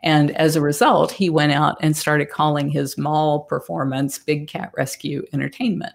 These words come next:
and our name was copyright protected and trademarked. And so we had to sue him for copyright infringement.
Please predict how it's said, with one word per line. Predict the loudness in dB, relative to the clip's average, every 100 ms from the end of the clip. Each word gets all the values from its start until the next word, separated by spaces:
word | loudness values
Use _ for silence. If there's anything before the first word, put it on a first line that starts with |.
| _ _ _ _ _ -2
and | -2 0
our | 0 0
name | 0 -2 -2
was | -2 -6
copyright | -4 -4 -2 -2 -2 -4
protected | -8 -10 -10 -6 -6 -4
and | -6 -4
trademarked. | -4 -4 -8 -8 -8 -4
And | -2 -2
so | -2 0 0
we | 0 0
had | 0 -2 -4
to |
sue | -10 -4 -2
him | -2 -4 -6
for | -4 -2 -2 -6 -8
copyright | -6 -4 -4 -2
infringement. | -4 -6 -8 -10 -10 -14